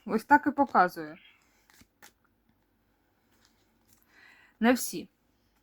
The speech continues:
Тут випала карта, ці колесо року, що так. Тут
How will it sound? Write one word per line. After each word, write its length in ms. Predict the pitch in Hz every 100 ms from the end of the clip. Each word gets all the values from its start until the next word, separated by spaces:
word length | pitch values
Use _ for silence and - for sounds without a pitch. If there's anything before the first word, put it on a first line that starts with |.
| _ _ -
Тут 240 | 269 339 -
випала 600 | 220 240 247 214 202 190
карта, 560 | - 220 254 - 285 262
ці 200 | - 247
колесо 500 | 247 240 233 - 220
року, 360 | 190 190 - 247
що 200 | - 262
так. 560 | 190 151 - - - _ _ _ _ - - - - _ _ _
Тут 480 | - 254 294 - -